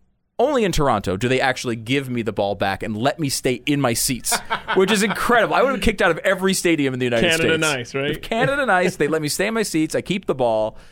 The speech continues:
Speaker 1: And I'm sitting there and I'm just like, "I can't believe this." So I get on my phone eventually and I'm like, "I gotta see if there's a replay or something."
Speaker 2: <laughs>
Speaker 1: I go and I get the replay.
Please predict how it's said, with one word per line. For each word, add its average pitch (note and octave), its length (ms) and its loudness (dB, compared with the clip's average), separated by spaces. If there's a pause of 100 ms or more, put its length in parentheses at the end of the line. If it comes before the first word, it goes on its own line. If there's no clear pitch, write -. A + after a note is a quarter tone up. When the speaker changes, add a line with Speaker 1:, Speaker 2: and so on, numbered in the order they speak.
(260)
Speaker 1:
And C#3 80 4
I'm C#3+ 60 -2
sitting G#3 260 -2
there E3 100 4
and C#3+ 80 2
I'm B2 80 0
just A#2+ 160 -6
like, A#2 160 -2
"I D#3 60 -2
can't E3 200 -2
believe A2+ 220 -2
this." G#2+ 140 -2
So D#3 80 0
I E3 60 2
get C#4+ 120 0
on G#3+ 80 0
my C#3+ 140 2
phone A2 360 0
eventually G#2 360 -2
and G2+ 60 -4
I'm G#2 60 -4
like, A#2 120 -6
"I F#3 80 -2
gotta D#3+ 120 0
see D3 200 -4
if A#2 100 -6
there's G#2 140 -6
a G#2+ 60 -4
replay D#3 440 0
or B3 40 0
something." G3+ 360 -2 (380)
Speaker 2:
<laughs> - 340 -10
Speaker 1:
I F#3+ 140 2
go F#3 180 2
and E3 100 4
I D#3+ 40 0
get F3+ 140 -2
the E3 60 0
replay. B2+ 500 0